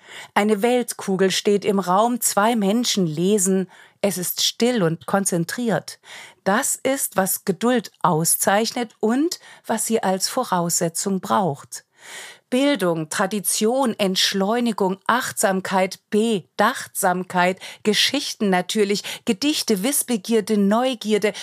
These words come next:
können genauso zum Kosmos der Geduld mitgedacht werden oder was Kindern und Erwachsenen sonst einfällt. Der Neugierde ist übrigens eine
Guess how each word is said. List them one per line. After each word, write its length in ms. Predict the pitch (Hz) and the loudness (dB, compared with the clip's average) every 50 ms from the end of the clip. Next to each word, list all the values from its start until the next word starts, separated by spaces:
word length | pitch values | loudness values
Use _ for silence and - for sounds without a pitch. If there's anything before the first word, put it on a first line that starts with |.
| - - - | -12 -8 -4
können 380 | - 262 285 320 320 294 269 | -2 -2 0 0 0 0 0
genauso 600 | - 240 220 214 202 202 208 233 262 277 233 240 214 | 0 0 0 0 0 0 0 0 0 0 0 0 -2
zum 280 | - - 208 196 185 | -2 -2 -2 -2 -4
Kosmos 460 | - - - - - - - 208 185 - | -2 0 0 0 0 0 -2 -2 0 0
der 120 | 190 180 | 0 0
Geduld 520 | 180 190 165 - - 185 185 208 226 - - - - - | 0 0 -2 0 2 2 4 2 2 -2 -6 -14 -8 -2
mitgedacht 680 | - 240 254 - _ - 190 - - 175 175 175 - - | -2 0 0 0 _ -4 -2 0 2 0 0 0 -2 0
werden 340 | 190 185 185 190 185 202 - - _ _ - | 2 2 2 2 0 -2 -8 -10 _ _ 0
oder 360 | 190 180 180 185 220 254 - - - - - - | 2 2 4 4 4 4 2 0 -4 -18 -4 0
was 240 | 202 185 - - - | 0 0 0 0 0
Kindern 420 | - 208 208 220 233 240 254 247 - | 2 2 4 4 4 2 2 0 0
und 300 | - 208 214 220 214 - - - | 2 2 2 2 0 -4 -2 0
Erwachsenen 720 | 233 226 175 156 147 - - - - 190 190 202 220 240 - _ | 0 0 0 -2 -4 -4 -4 -4 0 0 2 2 0 -2 -4 _
sonst 480 | - 208 208 202 151 131 - - - - | 0 0 0 0 0 -4 -6 -6 -4 -2
einfällt. 680 | 139 139 123 - - - - - - - - - - - _ - - - - - - _ _ _ _ _ _ _ _ - | -2 -2 -2 -4 -8 -6 -4 -4 -4 -4 -8 -10 -14 -18 _ -20 -20 -20 -20 -20 -20 _ _ _ _ _ _ _ _ 0
Der 220 | 196 185 175 165 | 2 2 2 0
Neugierde 920 | 160 156 156 165 220 277 285 220 151 160 175 175 170 170 170 190 196 202 190 - - - _ | 0 0 0 0 2 2 0 -2 -4 -4 -2 0 0 0 2 2 0 0 -2 -8 -16 -8 _
ist 260 | - 269 - - - - | -2 -2 -2 -4 -4 -4
übrigens 480 | - 262 233 - 214 202 190 196 175 - | -4 -4 -2 0 0 0 0 0 0 0
eine 260 | - 185 190 190 - | 0 0 2 2 0